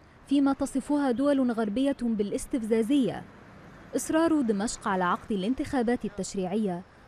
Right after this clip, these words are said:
قد يقرأ بأنه رفض للاعتراف بالضعف الذي أصاب مفاصل الدولة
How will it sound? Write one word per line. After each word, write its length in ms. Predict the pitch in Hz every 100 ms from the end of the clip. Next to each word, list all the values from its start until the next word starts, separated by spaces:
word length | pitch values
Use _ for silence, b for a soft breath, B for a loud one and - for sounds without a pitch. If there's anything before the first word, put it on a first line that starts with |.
| -
قد 140 | 285
يقرأ 480 | 269 349 - 233 240
بأنه 580 | 208 214 254 269 233 202
رفض 300 | 220 - 247
للاعتراف 880 | 233 202 202 285 320 277 277 285 208
بالضعف 480 | 160 170 208 -
الذي 320 | 202 175 180 -
أصاب 400 | 202 277 269 202
مفاصل 600 | 202 208 - 294 - 170
الدولة 520 | 170 214 220 180 175